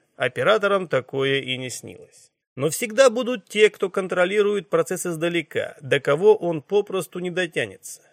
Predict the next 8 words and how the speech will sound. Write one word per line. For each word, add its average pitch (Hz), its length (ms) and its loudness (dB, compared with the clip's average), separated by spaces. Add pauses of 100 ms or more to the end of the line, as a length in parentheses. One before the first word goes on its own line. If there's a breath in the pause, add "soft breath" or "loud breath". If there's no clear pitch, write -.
(100)
Они 143 280 -4
бы 220 160 -2
напомнили 226 720 0
и 170 240 -2
быстро 214 720 2 (100)
вправили 190 580 2
обманутым 151 640 2
мозги. 120 520 -4